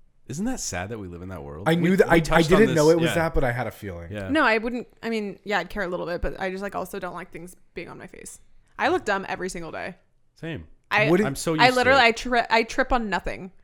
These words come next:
Speaker 3: I'll be walking, like, from work or, like, to work and trip over absolutely nothing. It's like, you know what? I'm in, like, rush hour traffic. Like, I'm sure twenty people just saw me.
Speaker 2: Would you go to my club where there's no cell phones?
Speaker 3: Yeah. I remember you pitching that on the last episode. Absolutely.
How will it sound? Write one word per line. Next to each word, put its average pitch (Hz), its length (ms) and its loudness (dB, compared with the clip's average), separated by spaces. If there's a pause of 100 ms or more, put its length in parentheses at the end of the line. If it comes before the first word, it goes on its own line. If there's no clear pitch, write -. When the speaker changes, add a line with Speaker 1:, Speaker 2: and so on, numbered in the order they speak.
(140)
Speaker 3:
I'll 214 160 2
be 233 140 -2
walking, 202 340 2
like, 196 240 -4
from 190 300 -4
work 185 260 -6
or, 170 100 -4
like, 170 180 -8
to 190 120 -6
work 180 380 -6 (220)
and 185 340 -6 (240)
trip 196 240 -4
over 180 160 -4
absolutely 165 420 -4
nothing. 165 280 -10
It's 180 100 -12
like, 185 100 -12
you 220 80 -14
know 247 60 -6
what? 220 120 -4
I'm 214 140 -4
in, 220 140 -4
like, 165 200 -6
rush 180 280 -4
hour 175 160 -4
traffic. 180 400 -4
Like, - 160 -8 (120)
I'm 208 140 -6
sure 202 220 -6
twenty 180 340 -4
people 170 240 -8
just 170 180 -10
saw 175 160 -6
me. 190 280 -10 (320)
Speaker 2:
Would 139 340 -4
you 160 100 -6
go 127 200 -2
to 123 40 -4
my 120 140 -4
club 95 480 -8
where 110 160 -8
there's 101 220 -8
no 101 160 -10
cell 85 240 -12
phones? - 400 -20
Speaker 3:
Yeah. 277 220 0 (200)
I 220 120 -2
remember 277 220 -2
you 262 140 0
pitching 254 320 2
that 165 160 -6
on 190 80 -6
the 185 80 -8
last 180 220 -6
episode. 180 500 -10
Absolutely. 196 560 -8